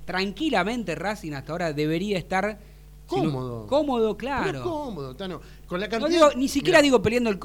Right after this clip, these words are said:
Speaker 1: el
Speaker 2: No,
Speaker 1: torneo,
Speaker 2: no,
Speaker 1: ¿eh?
Speaker 2: no. Digo, con la cantidad de puntos que sacó Pizzi, jugando muy mal en un torneo nefasto, en donde llega a la final, pero que le hizo sumar a Racing una buena cantidad de puntos para poder jugar esa final, ¿sí? Tenía, cuando arrancó este torneo, tenía una buena base de puntos Racing.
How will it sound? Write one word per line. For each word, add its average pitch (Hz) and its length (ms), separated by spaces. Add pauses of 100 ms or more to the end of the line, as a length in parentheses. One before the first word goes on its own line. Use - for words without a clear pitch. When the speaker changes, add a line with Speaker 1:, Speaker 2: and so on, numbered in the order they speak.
Speaker 1:
el 175 80
Speaker 2:
No, 190 60
Speaker 1:
torneo, 220 340
Speaker 2:
no, 165 180
Speaker 1:
¿eh? 226 60
Speaker 2:
no. 269 120 (240)
Digo, 180 240
con 190 140
la 214 100
cantidad 226 300
de 302 60
puntos 233 280
que 175 120
sacó 170 360
Pizzi, - 460 (300)
jugando 185 400
muy 165 180
mal 185 340
en 160 120
un 175 100
torneo 165 380
nefasto, 139 760
en 135 80
donde 139 180
llega 175 180
a 160 40
la 143 80
final, 143 600 (260)
pero 160 140
que 160 100
le 202 80
hizo 190 120
sumar 175 280
a 180 80
Racing 156 500 (300)
una 165 180
buena 202 220
cantidad 170 320
de 190 80
puntos 208 500 (360)
para 135 220
poder 170 280
jugar 147 220
esa 139 160
final, 151 460 (500)
¿sí? 214 200
Tenía, 160 380 (280)
cuando 131 180
arrancó 127 280
este 160 160
torneo, 147 400
tenía 147 180
una 208 80
buena 202 240
base 214 240
de 160 60
puntos 185 320
Racing. 110 360